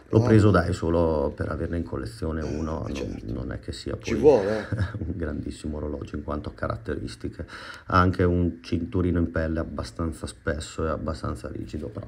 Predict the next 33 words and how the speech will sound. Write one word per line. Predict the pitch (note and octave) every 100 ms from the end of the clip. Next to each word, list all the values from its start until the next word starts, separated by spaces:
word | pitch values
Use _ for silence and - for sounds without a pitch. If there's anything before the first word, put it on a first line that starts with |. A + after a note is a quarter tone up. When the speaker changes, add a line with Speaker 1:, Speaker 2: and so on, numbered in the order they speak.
| -
Speaker 2:
Va | E3
bene, | G2 G2+ A2
dai. | C#3 D3 - -
Speaker 1:
è | C#3+ B2
carino | A#2 F2 E2 E2+ - A#2+
e | -
lo | A3
Speaker 2:
Uh. | F#4
Speaker 1:
lasciamo | - - - - -
lì. | - - - -
Speaker 2:
Evviva, | C#3 C3+ B2+
Speaker 1:
Poi | B2
Speaker 2:
evviva. | A2 A2+
Speaker 1:
ti | A2
faccio | C#3+ C3+ B2+
vedere | A2 F2+ D#2 D2+ D2 - - - - - -
questo | G#2+ - - - C#2+ B1+ D#2+
bellissimo, | C3+ A2+ F#2 G#2 A2 - A2
Speaker 2:
Questo | A2 C3+
Speaker 1:
secondo | F2+
Speaker 2:
sì. | F#2
Speaker 1:
me, | F#2 -
Christopher | - F2 - E2+ D#2+
Ward. | D2+ D2 C#2+
Speaker 2:
Questo | F#2 G2+ C#3
è |
Speaker 1:
Questo | B2 A2
Speaker 2:
carino. | G#2
Speaker 1:
è | D2+ C#2+
il |
C | - - G2+ -
sessantatré | - - - D#2+ D#2 D#2 - D#2 D#2+ D#2
Sealander. | - - D#2+ D#2 D#2+ E2 F#2+ A2+ -